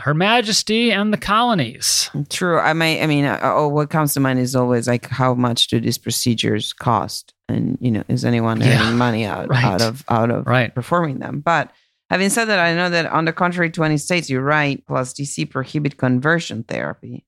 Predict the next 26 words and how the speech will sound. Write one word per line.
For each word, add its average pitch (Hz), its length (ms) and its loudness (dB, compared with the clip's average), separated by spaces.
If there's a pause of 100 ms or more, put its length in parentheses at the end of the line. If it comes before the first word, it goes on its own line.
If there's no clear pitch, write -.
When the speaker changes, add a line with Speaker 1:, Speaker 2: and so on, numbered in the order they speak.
(160)
Speaker 2:
What 156 240 2
is 147 200 -4
conversion 117 500 -12
therapy? - 460 -14 (500)
Speaker 1:
Conversion 226 380 0
therapy 165 840 2
is 131 560 2 (840)
controversial, 165 1000 0 (380)
and, 143 400 2
but 156 80 0
it's 165 80 -4
different 269 380 0
than, 151 180 0
you 147 80 2
know, 156 100 2
we've, 175 200 -2 (100)
we've 175 220 0
heard 185 240 0
about 156 180 4
co-, - 220 -4
like, 135 180 2
conversion 135 460 0
therapy 127 400 0
with 113 140 0
regards 113 380 0
to 107 400 -2